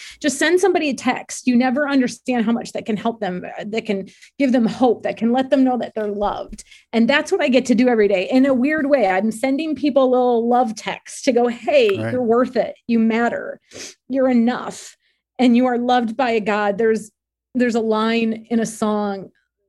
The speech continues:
Speaker 1: that we're playing right now that I just, I said, "Even at my worst,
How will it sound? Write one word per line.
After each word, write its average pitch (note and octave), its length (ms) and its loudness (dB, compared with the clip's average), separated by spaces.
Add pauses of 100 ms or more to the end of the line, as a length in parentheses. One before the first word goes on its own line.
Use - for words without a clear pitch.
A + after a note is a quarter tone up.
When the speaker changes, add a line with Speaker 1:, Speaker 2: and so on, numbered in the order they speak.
Speaker 1:
that A3 340 0
we're G#3 140 -2
playing A3 360 2
right G3 220 -4
now G#3 520 -2
that G#3+ 300 2 (460)
I A#3 60 0
just, A3 460 -2
I A3+ 80 0
said, A3 320 -2
"Even C4+ 300 0
at - 260 -6
my G#3 160 -2
worst, - 580 -10